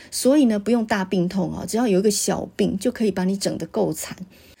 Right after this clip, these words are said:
所以呢，我现在等于是瞎子的状态哈，我先预先模拟瞎了以后什么样的感觉哈。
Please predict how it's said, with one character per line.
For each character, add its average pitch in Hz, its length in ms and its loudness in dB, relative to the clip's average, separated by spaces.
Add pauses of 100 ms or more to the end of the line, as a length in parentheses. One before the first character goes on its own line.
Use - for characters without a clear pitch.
所 - 200 -2
以 330 100 6
呢， 262 240 4
我 214 140 4
现 311 160 4
在 294 40 6
等 196 160 2
于 196 60 2
是 220 140 0
瞎 214 280 0
子 220 140 -2
的 175 140 4
状 180 260 2
态 185 220 -2
哈， 151 160 -6
我 160 100 -4
先 233 200 0
预 240 200 4
先 208 240 2
模 185 240 4
拟 170 160 2
瞎 185 300 0
了 170 80 2
以 170 100 0
后 175 220 0
什 247 120 -4
么 - 100 -4
样 180 120 2
的 165 80 0
感 - 300 -6
觉 - 280 -6
哈。 185 140 -14